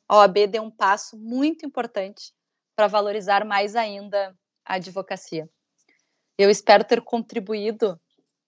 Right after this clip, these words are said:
com vocês para uma melhor compreensão do que ali está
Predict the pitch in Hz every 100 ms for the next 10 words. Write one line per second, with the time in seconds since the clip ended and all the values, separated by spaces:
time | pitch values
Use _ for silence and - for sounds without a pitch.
0 | _ - 202 202 202 196 - 202 202 208
1 | 202 196 202 - 214 - 208 208 - -
2 | 208 233 277 285 _ _ _ _ _ 175
3 | 190 - 208 190 190 185 208 190 - 180